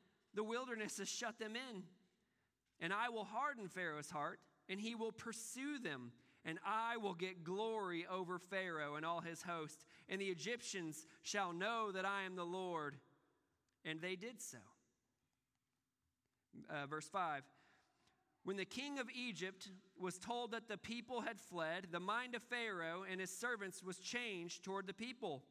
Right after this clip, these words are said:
And they said, 'What is this that we have done, that we have let Israel go from serving us?' So he made ready his chariot and took his army with him,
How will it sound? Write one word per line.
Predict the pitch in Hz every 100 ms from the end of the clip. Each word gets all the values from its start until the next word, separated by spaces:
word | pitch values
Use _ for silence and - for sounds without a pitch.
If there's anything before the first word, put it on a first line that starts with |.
| -
And | 202 214
they |
said, | 208 220 190 185 - - -
'What | 175 247 277 269 330
is | 226
this | 220 -
that | 233 220
we | 233
have | 233 196
done, | 254 285 226 160 - -
that | 220
we | 226
have | 226 190
let | 226 262 -
Israel | 240 240 180 202 226
go | 175 196 220
from | 226 254
serving | 240 247 262 269 269 233
us?' | 185 - - - - - _ _ _ _ _ _
So | - 185
he | 196
made | 190 214 220
ready | 202 208 190
his | 190
chariot | 190 208 190 170 165 - - - -
and | 175 170
took | 208 202
his | 190
army | 208 196 190 185
with | 185 180
him, | 160 143